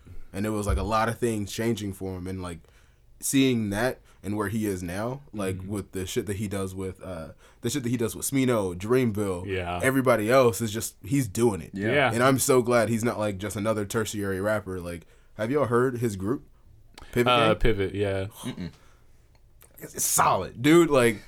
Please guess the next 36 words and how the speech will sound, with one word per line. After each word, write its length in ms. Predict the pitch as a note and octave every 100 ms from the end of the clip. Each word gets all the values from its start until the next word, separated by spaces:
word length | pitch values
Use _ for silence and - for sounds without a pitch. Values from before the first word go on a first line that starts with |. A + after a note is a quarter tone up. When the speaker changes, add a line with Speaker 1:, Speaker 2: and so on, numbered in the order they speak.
| - -
Speaker 1:
Pivot 300 | - G3+ D#3
Gang, 220 | D3 C#3+
and 160 | A2 G#2
I, 120 | C3+ -
my 140 | C#3+
girlfriend 320 | B2+ C3+ A2+
put 120 | A2
me 100 | G2+
onto 180 | F#2+ F2
them 180 | E2 C2+ - _ _ _ -
because, 260 | A2 A#2
like, 160 | A2 G2+
I 160 | A2 A2
saw, 240 | - B2+
like, 200 | G2+ A2+
I 100 | A2
kept 240 | C3 A2
seeing 300 | - A#2 A2
this, 180 | G2 F#2+
and 100 | G2
this 100 | G#2
is 120 | G2+
how 160 | F2 G2+
I 100 | F#2
listen 280 | F2+ F2 F2+
to 60 |
music. 320 | E2 G2+ F2 -
You're 180 | F#2 F#2+
gonna 100 | F#2
think 160 | F2
it's 100 | E2
weird, 320 | E2+ G#2 E2+
but 200 | F#2 F2+ - - - - - - - - -
whenever 500 | G#2+ B2 D3 C3+ B2+ - - -
I, 400 | G2 G#2+ G2+ G2+ -
I 340 | G2+ G2 F#2